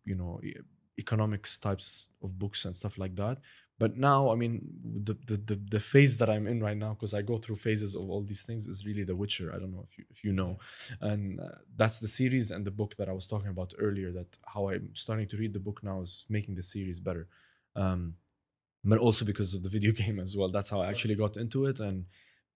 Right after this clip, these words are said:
um, I mean, for those who don't know, I think what really int-, is interesting about it is that, yes, it's monsters, it's,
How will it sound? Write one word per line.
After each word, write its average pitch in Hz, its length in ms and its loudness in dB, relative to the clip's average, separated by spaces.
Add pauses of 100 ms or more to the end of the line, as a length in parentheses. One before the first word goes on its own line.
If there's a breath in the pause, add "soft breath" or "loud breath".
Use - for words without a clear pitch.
(140)
um, 98 460 0 (120)
I 107 60 -2
mean, 110 140 2
for 107 180 2
those 117 260 2
who 113 80 2
don't 110 200 2
know, 117 200 0
I 101 40 -2
think 110 200 -4
what 110 140 -2 (340)
really 120 320 8
int-, 117 180 -2 (120)
is 110 200 0
interesting 113 440 -4
about 113 260 -2
it 117 100 -6
is 98 140 -6
that, 101 160 -2
yes, 123 300 4
it's - 240 -6
monsters, 98 560 -2
it's, - 320 -6